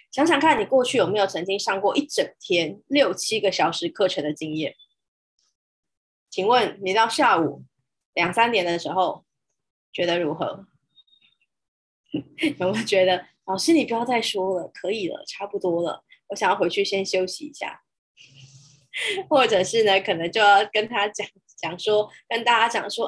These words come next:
，“嗯，不然老师你就是后面那两三个小时就愉快一点好了，就是不要强度那么强，这样好累哦。”所以其实一整天的培训听起来好像我很节省时间啊，大家只要来一次就好了。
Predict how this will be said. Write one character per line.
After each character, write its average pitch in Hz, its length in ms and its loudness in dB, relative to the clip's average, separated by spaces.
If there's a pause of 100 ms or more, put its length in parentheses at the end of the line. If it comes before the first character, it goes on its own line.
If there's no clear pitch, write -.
，“嗯， 254 260 -2
不 320 60 -2
然 262 280 2 (300)
老 202 100 -2
师 302 200 0
你 226 160 2
就 - 180 -8
是 277 140 -2
后 269 180 2
面 269 160 0
那 277 100 2
两 196 180 -2
三 220 160 -2
个 214 80 0
小 170 240 -6
时 165 180 -6
就 240 200 -4
愉 180 120 -4
快 202 220 0
一 - 20 0
点 175 220 -6
好 - 100 -6
了， 185 160 -6
就 - 160 -6
是 233 120 0
不 - 80 -2
要 208 200 2
强 170 260 -6
度 202 160 -2
那 196 60 -2
么 175 100 -4
强， - 220 -10 (380)
这 208 80 -4
样 208 60 -8
好 - 120 -6
累 - 240 0
哦。” - 80 -12 (640)
所 - 180 2
以 392 80 8
其 277 140 2
实 - 60 4
一 170 120 4
整 196 180 0
天 247 140 0
的 214 60 -8
培 196 100 4
训 233 180 0
听 285 140 0
起 277 80 0
来 208 60 2
好 170 60 -4
像 208 180 -2
我 185 60 0
很 175 120 -4
节 185 120 0
省 196 180 -4
时 - 160 -10
间 175 220 -4
啊， 180 100 -4
大 220 100 0
家 226 140 0
只 220 100 -8
要 190 120 2
来 160 160 2
一 165 40 -2
次 180 160 -2
就 175 120 -4
好 - 80 -16
了。 - 260 -10